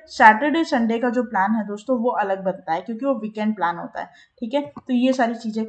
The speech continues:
जो बच्चे Saturday, Sunday पढ़ना चाहते हैं, उनके लिए अलग, और जो Monday, Monday to Friday पढ़ना चाहते हैं, उनके लिए अलग। Study material बहुत ही comprehensive वे में होगा, एकदम point to point, ठीक है। ये ध्यान रखना कि यहाँ पर जो स्टडी material रहे-, अ,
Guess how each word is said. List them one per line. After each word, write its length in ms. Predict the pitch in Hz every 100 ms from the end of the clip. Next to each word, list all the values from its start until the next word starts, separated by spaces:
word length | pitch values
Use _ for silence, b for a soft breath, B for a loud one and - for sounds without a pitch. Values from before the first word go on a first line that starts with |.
| - -
जो 160 | 240 285
बच्चे 280 | 269 269
Saturday, 380 | 277 233 214 226
Sunday 260 | 269 254 254
पढ़ना 260 | 254 233
चाहते 220 | 226 226 233
हैं, 80 |
उनके 160 | 220 214
लिए 120 | 240
अलग, 200 | 226 220
और 220 | - 208
जो 100 | 196
Monday, 540 | 233 220 208 226 - 220
Monday 240 | 220 247
to 120 | 262
Friday 220 | 214 196 208
पढ़ना 200 | 190 190
चाहते 260 | 196 190
हैं, 80 | 240
उनके 220 | 220 190
लिए 260 | 202 269 285 b _ -
अलग। 340 | 185 156 - _ _ _
Study 440 | - - 302 277 349
material 560 | 349 277 302 269 302
बहुत 240 | 254 233 233
ही 60 |
comprehensive 720 | 269 233 214 247 247 226 277 247
वे 80 | 247
में 140 | 247
होगा, 260 | 247 226 247
एकदम 520 | 226 220 202 262 269 - 208
point 260 | 214 233 226 - -
to 220 | 202 202 - _ -
point, 260 | 196 165 - - _ _ _ _
ठीक 160 | 247 240
है। 180 | 277 277 B -
ये 120 | 240
ध्यान 240 | 240 240 240
रखना 540 | 226 262 277 - _
कि 60 | 262
यहाँ 140 | 247
पर 140 | 247 262
जो 100 | 269
स्टडी 320 | - 233 254
material 460 | 285 277 269 269 262
रहे-, 460 | 226 240 247 -
अ, 140 | 226